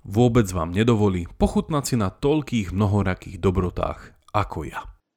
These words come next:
Čo si myslíte, že by mal povedať lekár, ktorý bol chytený do takejto pasce? Mal by povedať pravdu? Teda: „Deti, urobil som to všetko pre vaše zdravie.“ Aké pobúrenie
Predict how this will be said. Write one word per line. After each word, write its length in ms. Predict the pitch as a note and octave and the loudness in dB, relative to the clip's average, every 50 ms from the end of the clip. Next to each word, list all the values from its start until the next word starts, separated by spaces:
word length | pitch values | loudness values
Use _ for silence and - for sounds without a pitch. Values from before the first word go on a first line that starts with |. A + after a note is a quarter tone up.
| _ _ _ _ _ _ _ _ _ _ _ _ | _ _ _ _ _ _ _ _ _ _ _ _
Čo 160 | - - A2+ | -2 2 2
si 160 | G2+ - - G2+ | 2 4 4 4
myslíte, 480 | G2+ A2+ G#2+ - - A#2 G#2 - G#2+ | 4 4 4 4 2 2 2 2 0
že 160 | G2 G#2 A2 | 2 2 2
by 80 | G2 G2 | 2 4
mal 240 | F#2+ G2 F#2 F2+ - | 4 4 4 2 2
povedať 320 | - A2 A2+ G#2 F#2 F2 | 2 4 4 4 4 2
lekár, 480 | E2+ F2+ G2 - - G2 F2+ F2 - - - - - _ _ - | 2 0 0 2 4 2 2 2 0 -8 -14 -20 -20 _ _ -4
ktorý 240 | - D#3 D#3 D#3 D3 | 0 2 4 4 4
bol 160 | C3 A#2+ G#2+ | 4 2 0
chytený 480 | - - - D3+ - D#3+ D3+ C3 B2+ A#2 | 0 0 0 0 4 4 4 4 4 2
do 160 | G#2 F#2 D#2+ | 2 0 0
takejto 400 | - F#2 F2+ - F#2+ F2 - F2+ | 0 -2 0 0 0 0 0 -2
pasce? 560 | - - - E2+ - - - - C3+ B2 - - - _ _ _ _ _ _ _ _ _ | -4 -4 -4 -4 -4 -6 -4 -2 -2 -2 -4 -8 -18 _ _ _ _ _ _ _ _ _
Mal 240 | - G#2 A#2 C#3 F3 | -4 -2 0 0 2
by 80 | F#3+ F#3 | 0 0
povedať 400 | C#3 D#3+ D#3 D3+ B2 A2 G2+ - | 2 4 4 6 6 6 2 2
pravdu? 400 | - - E2+ E2 G2+ C3 F#3+ G3 - - - - _ _ _ _ _ _ _ - - | 2 2 4 4 4 4 4 2 -2 -6 -20 -20 _ _ _ _ _ _ _ 0 2
Teda: 320 | A2 G#2 G#2+ G2 F2+ F2+ - - _ _ _ _ _ _ _ _ _ | 4 4 4 4 2 0 -4 -10 _ _ _ _ _ _ _ _ _
„Deti, 560 | - F#2 F#2 E2+ B2+ C3 - - A#2 A2 F#2+ - - _ _ _ _ _ _ - - | -18 -8 0 4 4 4 4 4 2 2 2 -2 -10 _ _ _ _ _ _ 0 2
urobil 320 | D#3+ F3 E3+ D#3+ E3+ D#3 | 4 4 6 4 4 4
som 160 | - D#3 C#3+ B2 | 4 2 0 0
to 80 | - | 0
všetko 400 | G2+ - - B2 - - - F#2+ | -2 2 2 2 2 2 -2 0
pre 160 | - G2 F#2 | 2 2 2
vaše 240 | F#2 F2 - F#2+ F2+ | 2 0 -2 -4 -6
zdravie.“ 480 | F2 E2 F2 F2+ F#2+ F#2 E2+ D2+ - - - - _ _ _ _ _ _ _ _ _ _ _ _ _ _ | -4 -2 -2 -2 -2 -2 -4 -8 -10 -16 -18 -20 _ _ _ _ _ _ _ _ _ _ _ _ _ _
Aké 240 | - G3 - G#3+ - | -8 -2 0 0 0
pobúrenie 800 | - - - G#3 F#3+ G3 F#3 D3 A2+ G2+ F#2+ F#2 F2+ F#2+ G2+ | 2 2 2 2 4 4 4 4 4 2 2 2 0 -2 -4